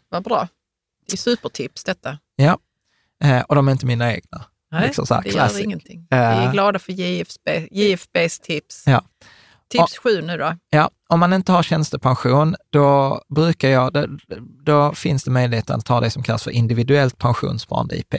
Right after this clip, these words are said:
Speaker 2: S. För alla andra som har tjänstepension och för alla, så i nittionio fall av hundra så ska du undvika I P S. Det är en gammal lösning som förr var
Speaker 1: Ja.
Speaker 2: skatteförmånlig, men som idag är, är liksom dålig,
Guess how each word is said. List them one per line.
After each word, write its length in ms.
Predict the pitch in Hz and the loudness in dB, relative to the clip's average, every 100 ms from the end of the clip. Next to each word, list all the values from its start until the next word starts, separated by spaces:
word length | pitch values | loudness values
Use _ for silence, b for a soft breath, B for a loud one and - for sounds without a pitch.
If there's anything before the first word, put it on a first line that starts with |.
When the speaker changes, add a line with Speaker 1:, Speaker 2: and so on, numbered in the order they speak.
| - | -4
Speaker 2:
S. 260 | - - - b b b | -8 -10 -18 b b b
För 300 | - 151 147 - | 0 2 2 -2
alla 460 | - 147 180 151 131 | 2 2 4 4 4
andra 280 | 175 143 123 | 2 2 0
som 180 | - 127 | 0 2
har 180 | 165 | 2
tjänstepension 960 | 175 170 151 - - - - 117 120 127 | 2 2 0 -2 -2 0 0 0 2 0
och 120 | 113 | -2
för 180 | - 123 - | -2 -4 0
alla, 280 | 135 127 120 | 0 0 0
så 120 | - | 2
i 60 | |
nittionio 500 | 123 131 - 143 151 | 2 2 0 0 0
fall 220 | 131 131 123 | 0 -2 0
av 80 | 120 | 0
hundra 440 | 123 107 107 120 | 0 -2 -4 -6
så 100 | - | -6
ska 160 | - 120 | -6 -2
du 200 | - 135 | 2 2
undvika 520 | 143 127 110 - - | 2 0 -2 -2 -4
I 120 | 113 | -4
P 220 | - 113 | -4 -4
S. 360 | - - - - _ _ _ | -6 -8 -14 -18 _ _ _
Det 60 | 131 | 0
är 40 | |
en 120 | 123 | 2
gammal 400 | 131 143 151 139 | 2 2 4 2
lösning 480 | 135 139 - 123 117 | 2 0 -2 -4 -2
som 140 | 123 117 | -2 -4
förr 460 | - 120 113 113 | -2 0 0 -2
var 160 | 113 110 | -2 -2
Speaker 1:
Ja. 100 | 165 | -2
Speaker 2:
skatteförmånlig, 1040 | 135 131 - 120 113 104 107 104 110 113 | 0 0 -2 -4 -2 0 -2 -4 -4 -2
men 180 | 117 113 | -2 -4
som 340 | - 113 110 | -2 -4 -4
idag 640 | 110 117 - 117 107 107 - | -6 -6 0 2 2 0 -4
är, 300 | 107 107 107 - _ _ _ _ _ - | -4 -2 -4 -6 _ _ _ _ _ -2
är 440 | 110 107 101 104 | 0 2 0 -4
liksom 480 | 117 104 113 104 101 | -8 -8 -6 -6 -2
dålig, 600 | 110 110 120 120 120 131 | 0 0 -2 -2 0 -2